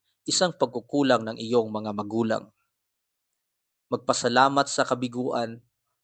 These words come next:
sapagkat ika'y may pwedeng matutunan,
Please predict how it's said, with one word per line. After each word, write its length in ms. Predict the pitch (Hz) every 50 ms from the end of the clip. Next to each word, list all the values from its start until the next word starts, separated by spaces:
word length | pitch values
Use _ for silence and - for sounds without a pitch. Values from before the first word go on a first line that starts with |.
| _ _
sapagkat 720 | - - - 127 - 127 117 101 - - 127 120 - - - - _ _ -
ika'y 240 | 131 127 - 131 123
may 160 | 117 117 113 107 -
pwedeng 480 | - 135 135 131 110 117 110 104 107
matutunan, 640 | 110 107 - 117 107 _ - 123 120 107 107 104 -